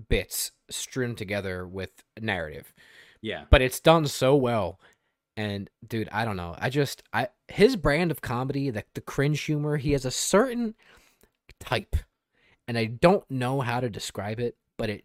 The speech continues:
Speaker 1: just is the funniest shit I've ever seen in my life.
Speaker 2: Yeah. Yeah, I mean, and it's, it's, what's good is that it's getting picked up by a lot of people, and a lot of people are,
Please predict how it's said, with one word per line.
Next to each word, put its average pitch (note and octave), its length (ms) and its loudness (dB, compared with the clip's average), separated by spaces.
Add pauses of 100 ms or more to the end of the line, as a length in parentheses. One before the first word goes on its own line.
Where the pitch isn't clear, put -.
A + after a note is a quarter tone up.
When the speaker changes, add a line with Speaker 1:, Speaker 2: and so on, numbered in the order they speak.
Speaker 1:
just - 520 -2 (440)
is A#2 140 -6
the F2+ 100 -4
funniest D3 560 0
shit - 360 -2
I've G#2 160 -6
ever F#2+ 160 -6
seen F#2 240 -8
in F2+ 40 -10
my E2+ 120 -12
life. - 360 -14 (340)
Speaker 2:
Yeah. E2 300 -10 (840)
Yeah, A2+ 200 -4
I A#2 40 -6
mean, A#2 200 -6
and A2+ 160 -8
it's, A2+ 160 -12
it's, - 280 -16
what's C3+ 180 -6
good F#3 180 2
is A#2 120 2
that A2 160 -2
it's G#2+ 100 -12
getting A#2+ 220 -6
picked A2 280 -10
up F#2 180 -8
by F#2 120 -8
a F#2 80 -8
lot F#2 160 -8
of F#2 80 -16
people, G#2 380 -8
and F2 200 -14
a D#2 60 -14
lot F#2+ 140 -10
of F#2+ 60 -16
people G2+ 200 -12
are, F2+ 240 -10